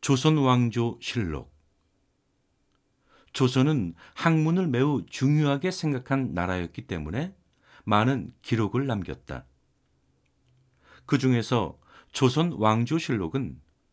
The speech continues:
사백칠십이 년 동안의 역사를 기록한 책으로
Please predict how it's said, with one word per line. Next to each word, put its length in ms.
사백칠십이 1120
년 280
동안의 440
역사를 760
기록한 440
책으로 480